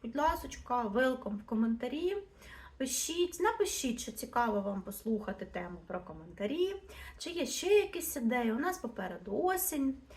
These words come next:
Восени, як правило, якось всі процеси активізуються, то я думаю, що і відео буде більше. Тому не перемикайтеся, далі буде. А, ставте вподобаєчку цьому відео обов'язково.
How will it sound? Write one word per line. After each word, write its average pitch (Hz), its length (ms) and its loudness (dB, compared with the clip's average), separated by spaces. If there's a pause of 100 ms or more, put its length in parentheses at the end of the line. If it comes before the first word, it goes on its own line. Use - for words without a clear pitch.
(280)
Восени, 285 600 2
як 233 220 2
правило, 233 540 4
якось 214 360 0
всі - 240 2
процеси 214 640 -2
активізуються, 262 920 2
то 208 60 -6
я 190 60 -8
думаю, 196 320 -6
що - 200 -8
і 214 40 0
відео 339 400 2
буде 269 320 -4
більше. 226 640 -4 (1000)
Тому 403 440 2 (680)
не 392 200 10
перемикайтеся, 370 840 6
далі 233 300 4
буде. 147 360 -8 (560)
А, 202 220 0
ставте 453 400 6
вподобаєчку 220 880 2
цьому 262 300 0
відео 254 320 -2
обов'язково. 240 1160 2